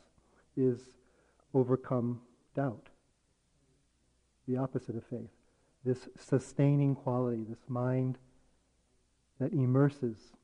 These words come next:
in the breath, in body sensation, in sound, in the nature of thought, in the nature of mind.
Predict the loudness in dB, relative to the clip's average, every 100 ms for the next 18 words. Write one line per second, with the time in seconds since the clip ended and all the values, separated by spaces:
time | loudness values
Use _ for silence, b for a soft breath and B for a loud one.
0 | _ -4 -4 -2 -4 -6 -12 _ _ _
1 | _ _ -4 0 2 2 0 -2 -4 -2
2 | -4 -4 -6 -4 -6 -2 0 2 0 -4
3 | -10 b b b b b b 0 2 2
4 | 0 -2 -4 -4 -4 -4 -4 -10 -12 -6
5 | -4 -4 -6 -6 -6 -6 -6 -10